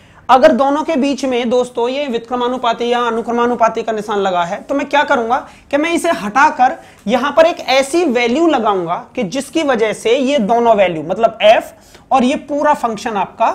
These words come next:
बराबर हो जाए। और जब मैं इसे हटा के वो यहां लगाऊंगा तो दोस्तों उसे मैं क्या कहूंगा? उसे मैं कहूंगा यूनिवर्सल ग्रेविटेशनल कांस्टेंट या मैं क्या कहूंगा? नियतांक। मीन्स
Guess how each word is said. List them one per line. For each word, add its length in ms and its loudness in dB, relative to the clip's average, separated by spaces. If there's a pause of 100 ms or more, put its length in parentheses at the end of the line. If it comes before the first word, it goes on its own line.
(180)
बराबर 500 2
हो 140 -10
जाए। 220 -20 (880)
और 120 2
जब 240 4
मैं 140 0
इसे 180 4
हटा 320 2
के 120 -4
वो 120 0
यहां 200 -2
लगाऊंगा 380 0
तो 100 -6
दोस्तों 320 -4
उसे 160 -2
मैं 120 -4
क्या 140 -4
कहूंगा? 380 -6 (260)
उसे 180 -2
मैं 140 -2
कहूंगा 640 -4
यूनिवर्सल 680 -4
ग्रेविटेशनल 760 -4
कांस्टेंट 720 -4
या 160 -2
मैं 120 -4
क्या 140 -2
कहूंगा? 300 -2
नियतांक। 580 -4 (440)
मीन्स 500 0